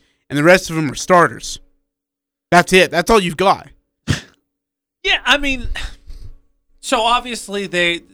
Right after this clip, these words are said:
Speaker 2: they, they, uh, didn't have Bogdanovich in the bubble last year, and then, then that was one of the
Speaker 1: Which
Speaker 2: big
Speaker 1: it
Speaker 2: things.
Speaker 1: hurt, by the way.
Speaker 2: It totally did. They, you could tell, I think, especially near the end of the Denver series after they didn't close it out, they just ran out of
Speaker 1: Yeah,
Speaker 2: gas.
Speaker 1: yeah. Oh, yeah.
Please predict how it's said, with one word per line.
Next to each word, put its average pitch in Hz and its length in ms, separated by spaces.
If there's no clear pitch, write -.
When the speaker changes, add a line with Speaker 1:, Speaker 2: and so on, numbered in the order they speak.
Speaker 2:
they, 160 280
they, 147 420
uh, 135 160
didn't 151 240
have 147 180
Bogdanovich 131 560
in 131 60
the 123 80
bubble 113 320
last 113 320
year, 117 100
and 113 100
then, 117 160
then 117 260
that 117 180
was 117 180
one 127 140
of 131 60
the 170 40
Speaker 1:
Which 180 120
Speaker 2:
big 180 80
Speaker 1:
it - 80
Speaker 2:
things. 151 60
Speaker 1:
hurt, 151 200
by 131 140
the 127 100
way. 240 400
Speaker 2:
It 190 80
totally 262 360
did. 127 200
They, 147 140
you 151 200
could 165 160
tell, 165 240
I 156 120
think, 160 280
especially 160 440
near 151 80
the 139 120
end 139 80
of 127 60
the 120 80
Denver 123 300
series 123 300
after 123 180
they 127 40
didn't 117 120
close 131 200
it 123 80
out, 120 120
they 156 100
just 143 160
ran 131 140
out 113 80
of - 40
Speaker 1:
Yeah, 143 140
Speaker 2:
gas. 139 100
Speaker 1:
yeah. 151 180
Oh, 151 200
yeah. 147 180